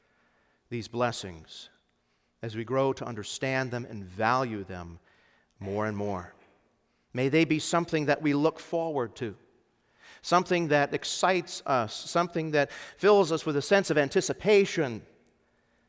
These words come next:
something that motivates us to come to worship every Lord's Day.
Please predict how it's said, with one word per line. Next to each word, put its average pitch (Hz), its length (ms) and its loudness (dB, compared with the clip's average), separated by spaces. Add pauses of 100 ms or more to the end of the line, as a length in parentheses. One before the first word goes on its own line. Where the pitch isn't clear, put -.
(300)
something 143 260 -4
that 127 140 -2
motivates 127 500 0
us - 460 -10 (640)
to 127 100 -12
come 107 420 -4 (460)
to - 100 -12
worship 98 440 -10 (640)
every 98 180 -6
Lord's 85 300 -12
Day. - 160 -20